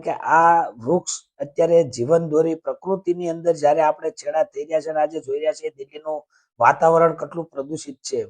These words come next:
માણસોને ત્યાં શ્વાસ લેવાની તકલીફ પડે છે, તો એવી ભવિષ્યમાં અહીંયા એ માહોલનો આપણે સામનો ન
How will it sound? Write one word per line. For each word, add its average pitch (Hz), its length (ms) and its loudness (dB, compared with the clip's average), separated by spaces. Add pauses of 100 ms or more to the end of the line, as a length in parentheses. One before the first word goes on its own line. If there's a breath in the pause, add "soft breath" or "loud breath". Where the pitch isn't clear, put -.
માણસોને 151 460 -6
ત્યાં 160 180 2
શ્વાસ 156 320 0
લેવાની 160 320 -2
તકલીફ 139 320 -12
પડે 480 240 -10
છે, - 120 -20 (520)
તો 170 160 4
એવી 175 260 2
ભવિષ્યમાં 175 680 2 (180)
અહીંયા 175 420 0 (720)
એ 180 220 2
માહોલનો 175 400 8
આપણે 175 300 0
સામનો 170 320 -2
ન 160 100 -2